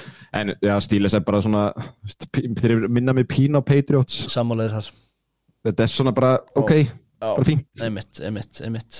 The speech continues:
Speaker 2: Og með svona einhvern veginn Q B sem er svona, já, ok. En
Speaker 1: Já.
Speaker 2: allavega, já, þetta er, þetta er áhugavert. A F C North, hvað er þetta? Já, Bengals, Baltimore, þetta er, þetta er, þetta er, þetta getur verið drullu sterkur riðill, sko.
Speaker 1: Já,
Speaker 2: Þessi
Speaker 1: og líka
Speaker 2: A F C-deild er náttúrulega rugluð, sko, en já.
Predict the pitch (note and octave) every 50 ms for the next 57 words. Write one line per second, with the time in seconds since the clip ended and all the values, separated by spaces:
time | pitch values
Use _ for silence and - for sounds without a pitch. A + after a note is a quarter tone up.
0 | - - - - A#2 A#2+ B2 B2+ A#2+ - C3 B2+ B2+ B2 A#2+ A#2 C3 B2 C3 B2+
1 | B2+ B2 - - _ _ _ _ _ - C#3 C#3 C#3+ C#3+ C3 C3+ C3+ C3+ C3 C3
2 | C#3 C3+ C3+ C3 D3 D3 D3 C3+ - - C#3 C3 - D3+ D3+ D3 - - - -
3 | - _ - - C3+ D#3+ E3+ - F3 D3+ C#3+ C3 - - B2 C3 C#3 D3 C#3 C#3+
4 | - - C#3 C#3 C#3 - D3+ C#3+ - - D3+ D3+ D3+ D#3+ D#3 D3+ C3+ - - C#3+
5 | D3+ D3 C#3 B2+ B2 - C3 C#3 D3 C#3 - D#3 D3 C#3+ C#3+ C#3+ D3 D3+ D3+ D3
6 | - - - - - _ _ _ _ _ _ - - A#2+ A#2+ A#2+ A#2 A#2 A2 A#2+
7 | A2 A2 A2 F2+ G#2 A2 G2+ G2+ - - B2 B2+ B2+ A#2+ - - C3 B2 A#2+ A#2
8 | - - - B2 B2 - - _ C3+ B2 B2 A#2+ A#2+ A#2 A2+ A2+ A#2+ A#2+ A2 A2
9 | A2 A#2 A2 - G#2+ A#2 G#2+ B2 A#2 - - - - - - _ - A2+ A#2+ A2+
10 | - - C3 B2+ C3+ C3+ - C#3+ B2+ A#2+ A#2 - C3+ C3+ C#3+ C#3 - B2 - -
11 | C3+ A#2+ - C3 A#2 A#2+ B2+ C#3 B2+ A2+ G#2+ - - A2+ B2+ C3 B2 A2 - _
12 | _ _ _ - F2 F#2 F#2 - - - A#2 A#2 A2+ A#2 A#2+ - D3 - B2+ A#2
13 | - C3 B2 - C#3 C3+ C3 A#2 B2+ C3 D3 C#3 - - - - - - - A#2
14 | A2 G2+